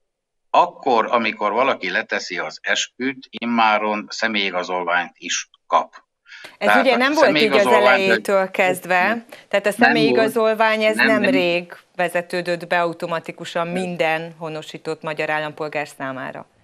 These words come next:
Speaker 1: Valamivel több mint egy esztendeje, hogyha jól tudom, talán február környékén, ö, ö, vezettük be ezt az újfajta lehetőséget.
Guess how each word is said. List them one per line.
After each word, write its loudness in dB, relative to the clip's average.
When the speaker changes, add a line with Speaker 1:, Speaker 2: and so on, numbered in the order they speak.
Speaker 1:
Valamivel 0
több -2
mint -4
egy -4
esztendeje, -2
hogyha -6
jól -6
tudom, -4
talán -2
február -2
környékén, -8
ö, -4
ö, -4
vezettük -4
be -2
ezt -2
az -6
újfajta -8
lehetőséget. -2